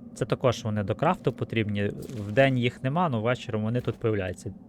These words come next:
Дві штуки — це сто відсотків. Ось. Ну і, в принципі, все. Я те, що хотів, я вам показав. З вас підписка, вподобайка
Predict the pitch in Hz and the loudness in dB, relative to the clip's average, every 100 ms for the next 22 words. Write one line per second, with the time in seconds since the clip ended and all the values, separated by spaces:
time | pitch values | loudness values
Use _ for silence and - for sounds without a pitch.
0 | - - - 117 131 - 143 - 117 101 | -20 -16 -6 0 0 0 -6 -2 -2 -2
1 | - 110 104 101 98 123 160 - - 120 | -2 0 2 2 -2 -6 -12 -16 -4 -2
2 | 98 - 98 - - - - - - - | -2 -6 -10 -12 -18 -18 -20 -20 -18 -18
3 | - - - - - - - - - 139 | -16 -16 -16 -16 -18 -18 -18 -18 -16 -12
4 | - - - - - - - - - - | -12 -10 -14 -16 -18 -18 -18 -18 -18 -20
5 | - - - - - - - - - - | -20 -20 -20 -20 -20 -20 -20 -20 -20 -20
6 | - - - - - 165 202 202 208 202 | -20 -20 -20 -14 -2 4 6 6 4 2
7 | - - 185 - 208 202 131 131 127 127 | 2 0 0 2 4 6 8 8 8 8
8 | 120 123 123 131 - 131 139 147 147 131 | 4 2 0 -2 -2 -4 -4 2 2 2
9 | 123 123 127 143 147 180 180 - - - | 0 -2 -2 0 4 4 2 -4 -20 -20
10 | - - - - 101 107 120 117 - - | -20 -20 -20 -18 -4 4 4 4 -2 -10
11 | - - 170 - - 113 - 107 104 110 | -4 2 2 2 -2 -2 0 0 2 4
12 | 123 127 - 104 98 | 4 2 -4 -6 -4